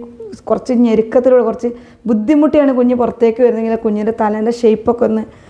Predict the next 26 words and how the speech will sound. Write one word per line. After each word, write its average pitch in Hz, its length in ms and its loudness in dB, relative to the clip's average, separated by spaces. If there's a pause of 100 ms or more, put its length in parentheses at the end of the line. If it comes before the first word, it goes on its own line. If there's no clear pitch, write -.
(280)
പല 220 100 4 (120)
കോലത്തിലാവാനുള്ളൊരു, 202 920 0
അല്ലേ, 208 200 0
കുറച്ചിങ്ങനെ 208 400 -2 (120)
കഴമുഴൊക്കെ 220 460 2
ആയിട്ട് 208 240 0
നിൽക്കുന്ന 214 340 0
നമുക്ക് 214 280 -2
ഫീൽ 202 200 0
ചെയ്യാറുണ്ട്, 170 380 -2 (380)
അല്ലെ, 220 180 4
അങ്ങനത്തെ 247 320 0
ഉണ്ടാവാറുണ്ട്. 247 540 2 (380)
അപ്പോഴാണ് 302 320 2
നമ്മളെ 277 220 2
കുഞ്ഞിനെ 247 280 0
കൊ-, 240 160 0 (220)
തലയൊക്കെ 226 320 2
നല്ലോണം 214 300 -2
തടവി 208 320 0
തടവി 196 260 2
നല്ല 196 220 0
വൃത്തിയിൽ 214 420 0
നമ്മൾ 196 240 0
കുളിപ്പിച്ചെടുക്കുന്നത്. 190 760 -2 (1000)
അപ്പോൾ 339 160 2